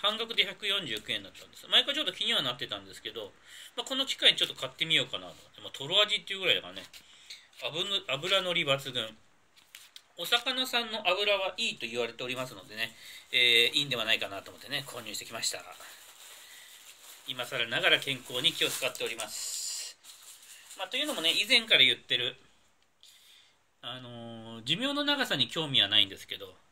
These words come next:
ぽっくりいきたいというね、そういう願望のもとです。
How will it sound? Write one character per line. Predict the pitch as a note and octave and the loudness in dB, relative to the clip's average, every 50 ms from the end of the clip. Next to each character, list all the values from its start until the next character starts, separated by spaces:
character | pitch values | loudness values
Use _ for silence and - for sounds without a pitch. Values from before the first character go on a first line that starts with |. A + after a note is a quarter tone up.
| _ _ _ _ _ _ _ _ _ _ _ _ | _ _ _ _ _ _ _ _ _ _ _ _
ぽ | - G#3 | -20 -20
っ | - _ | -14 _
く | - E4 | 0 0
り | - - | 2 2
い | - | 0
き | - | -2
た | - - | -4 -6
い | - - | -6 -8
と | - - | -10 -16
い | - - | -20 -20
う | - | -18
ね、 | A#2+ B2 - _ _ | -18 -18 -18 _ _
そ | - - F#3+ F#3+ | -8 -4 -2 -2
う | |
い | F#3 - | 0 0
う | |
願 | D#3+ D#3 D3+ D#3 D3 | 0 -2 -2 -2 -4
望 | C#3+ C#3+ C#3 | -6 -4 -4
の | C3+ C3 | -4 -4
も | B2 A#2 | -6 -8
と | - | -8
で | - - - | -10 -10 -10
す。 | - | -14